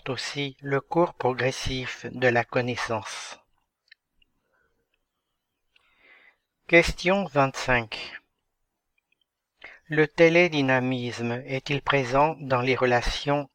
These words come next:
entre les plans visibles et invisibles ? Réponse.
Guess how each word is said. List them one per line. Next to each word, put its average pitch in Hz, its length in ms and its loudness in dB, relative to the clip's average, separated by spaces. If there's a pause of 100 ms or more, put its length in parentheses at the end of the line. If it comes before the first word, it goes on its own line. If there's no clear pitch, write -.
(120)
entre 139 320 0
les 131 140 0
plans 135 260 0
visibles 123 600 -8
et 120 100 0
invisibles ? 123 760 -4 (2250)
Réponse. - 800 -4